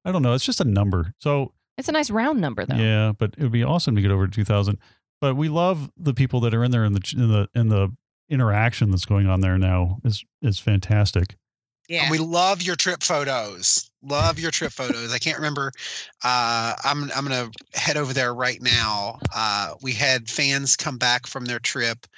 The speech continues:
Speaker 4: Uh, it was a New Year's trip.
Speaker 1: Well, the crowds were
Speaker 4: And
Speaker 1: looking
Speaker 4: I
Speaker 1: pretty
Speaker 4: loved all of their photos.
Speaker 1: Yeah, the crowd photos
Speaker 4: Uh,
Speaker 1: during, uh,
Speaker 3: I
Speaker 1: New
Speaker 3: may have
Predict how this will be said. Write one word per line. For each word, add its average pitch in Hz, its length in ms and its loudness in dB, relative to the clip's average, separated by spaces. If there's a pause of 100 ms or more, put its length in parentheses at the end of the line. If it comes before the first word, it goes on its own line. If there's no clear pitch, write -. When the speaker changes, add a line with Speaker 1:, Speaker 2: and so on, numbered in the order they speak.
(380)
Speaker 4:
Uh, 107 300 -2
it 120 140 -6
was 117 120 -4
a 117 80 -2
New 127 200 -2
Year's 127 840 0
trip. 123 680 -4 (1600)
Speaker 1:
Well, 151 100 2
the 117 80 0
crowds 170 500 0
were 143 60 0
Speaker 4:
And 139 100 0
Speaker 1:
looking 127 260 0
Speaker 4:
I 120 40 -10
Speaker 1:
pretty 131 200 0
Speaker 4:
loved 143 460 0
all 127 300 -2
of 117 140 -6
their 117 160 -2
photos. 113 440 -4
Speaker 1:
Yeah, 107 100 4
the 98 100 2
crowd 123 440 0
photos 98 420 0
Speaker 4:
Uh, - 160 -6
Speaker 1:
during, 101 340 2
uh, 98 80 4
Speaker 3:
I 92 60 2
Speaker 1:
New 92 60 0
Speaker 3:
may 98 120 2
have 98 60 4